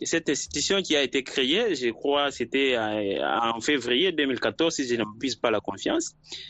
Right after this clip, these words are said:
nous a prouvé que elle a été créée justement pour, euh, déstabiliser l'Afrique. Voilà au moins le premier bilan que je peux donner. Parce que si réellement elle a été créée pour sauver cet espace-là,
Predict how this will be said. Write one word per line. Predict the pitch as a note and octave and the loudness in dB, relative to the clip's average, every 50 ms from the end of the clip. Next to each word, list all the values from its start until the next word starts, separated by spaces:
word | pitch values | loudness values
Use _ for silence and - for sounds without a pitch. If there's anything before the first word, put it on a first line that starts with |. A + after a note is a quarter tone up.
| - - - - - | -18 -20 -8 -2 0
nous | C3 B2+ D3+ | 0 2 2
a | D3+ D3+ | 2 0
prouvé | - - D#3 D#3 C#3 - F#3 G3+ G3 | 0 0 0 0 0 2 0 0 0
que | - - F3+ E3+ F3 F3+ F#3 F#3 - - - | 0 0 2 2 2 2 0 -2 -4 -4 0
elle | C3+ C#3+ C#3 C#3 C3+ C#3 | 2 2 4 4 4 2
a | C#3 C#3 C#3 | 2 2 0
été | C#3 - - D#3 D3+ | 0 -2 -2 -2 -4
créée | - - - D3+ C3+ C3 C#3+ D3 C#3 | -4 -2 -2 0 2 2 2 2 2
justement | A2+ A#2 B2+ A#2+ - - C3+ B2+ C3 D3 D3 | 0 -2 -4 -4 -2 0 2 2 2 2 0
pour, | - - - C#3 C#3 C3 A#2 A2 A2+ A2 | 0 -2 -2 0 0 0 2 2 0 0
euh, | A2 G#2+ G#2+ G#2+ G#2+ G#2 G2+ G#2 - - - _ _ _ _ - | 0 -2 -4 -4 -4 -6 -8 -10 -16 -20 -20 _ _ _ _ -8
déstabiliser | A#2 C3+ D3 C#3 - D#3 C#3+ C#3+ C#3+ C#3+ C#3+ C3+ E3+ E3 | -2 -2 -2 0 0 -2 -2 0 0 -2 0 0 0 0
l'Afrique. | C#3 A#2 - - - F3+ E3+ - - A2 - _ _ _ _ _ _ _ - | 0 0 0 -2 -2 -2 -2 -4 -8 -14 -14 _ _ _ _ _ _ _ -8
Voilà | A#2 C3 B2+ C#3+ E3+ F#3 F3 | -2 0 2 2 2 2 0
au | E3 | 0
moins | D#3+ D#3+ D#3+ | 0 0 2
le | D#3 D3 | 0 0
premier | D3 - - F3 F3+ F3 F3 E3 | 0 0 0 0 2 2 2 0
bilan | C#3 C3+ C3 C3+ C3+ B2+ | 0 0 0 0 0 0
que | - C3+ | 0 0
je | A#2+ - | 0 0
peux | - - B2 | -2 -2 -2
donner. | A#2+ A2+ A2 A#2 E3+ F#3+ D3 - - _ _ _ _ _ _ _ - - - - | 0 0 0 0 0 -2 -2 -6 -10 _ _ _ _ _ _ _ -20 -18 -6 -2
Parce | C3 C3+ - | -2 0 0
que | - F#3 F#3 F3 | 2 2 2 2
si | - - - A3 A3+ A3 F#3+ | 0 -2 -2 0 2 2 2
réellement | E3 E3 E3 E3 D#3 - F#3+ G3+ G3+ G3+ G3 - | 2 2 0 0 0 0 0 0 0 0 -2 -2
elle | D#3+ D#3 E3 | 0 0 2
a | F3 E3+ | 2 0
été | D#3+ - F3 D#3 | 0 0 -2 -2
créée | - - - C#3+ C3 D3 D#3 | -2 -2 -2 0 0 0 0
pour | D3+ - - D3 C#3+ C3+ B2 A#2+ A2+ A2+ A2+ | -2 -2 -2 0 0 2 2 0 0 -2 -2
sauver | G#2 - - - - D3+ C#3 C3 C3+ D#3+ E3+ E3 | -4 -2 0 2 2 2 2 2 2 0 0 0
cet | - - D#3 D#3 - - | 0 0 -2 -2 0 0
espace-là, | C3 A2 - - - C3+ B2+ - - A#2+ A#2 A#2 B2 | -2 -2 -2 0 0 -2 0 0 0 0 0 0 -2